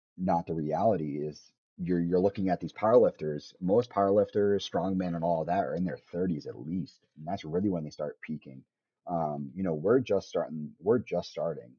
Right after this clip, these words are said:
You know, most peop-, most guys don't peak until, like, around thirty, and that's, you know, that's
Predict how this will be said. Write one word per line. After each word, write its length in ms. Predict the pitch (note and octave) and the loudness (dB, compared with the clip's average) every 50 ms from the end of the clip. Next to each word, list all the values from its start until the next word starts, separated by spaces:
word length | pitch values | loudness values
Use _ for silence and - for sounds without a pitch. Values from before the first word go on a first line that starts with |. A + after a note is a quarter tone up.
| _ _ | _ _
You 100 | E2 E2 | -10 -8
know, 140 | D#2+ D#2+ D#2 | -6 -6 -6
most 300 | D#2 E2 F2 G2 - - | -4 -4 -4 -4 -4 -2
peop-, 180 | - G#2+ G#2+ E2+ | -2 -2 -2 -2
most 240 | E2+ F#2+ A2 - | -4 -6 -6 -2
guys 420 | - G2 G2+ G#2 G#2 G2+ - - - _ _ _ _ _ _ _ _ _ _ _ | -2 0 0 2 0 -2 -4 -10 -18 _ _ _ _ _ _ _ _ _ _ _
don't 220 | - F#2 G2 F#2+ | -6 -4 -4 -6
peak 220 | - - A2+ A2+ - | -6 -6 -6 -4 -4
until, 240 | F2 D#2 - F2 E2 | -6 -6 -4 -4 -4
like, 240 | D#2+ D#2 D#2 - _ _ _ - | -4 -6 -8 -10 _ _ _ -4
around 260 | E2 E2+ F#2+ F#2+ - | -4 -2 -4 -4 -4
thirty, 280 | E2+ F2 G2 F2+ - - _ _ _ _ _ _ _ _ _ _ _ _ - | -2 -2 -2 -2 -4 -8 _ _ _ _ _ _ _ _ _ _ _ _ -8
and 220 | E2+ E2+ D#2+ D#2+ | -6 -4 -4 -2
that's, 340 | D#2+ E2 F2 - - - - _ | -2 -4 -4 -6 -10 -18 -20 _
you 100 | - F#2 F2 | -6 -4 -4
know, 140 | D#2+ C#2+ C#2+ | -4 -4 -4
that's 440 | C#2+ D#2+ F#2 G2+ - - - - _ | -2 -2 -2 -2 -4 -10 -18 -20 _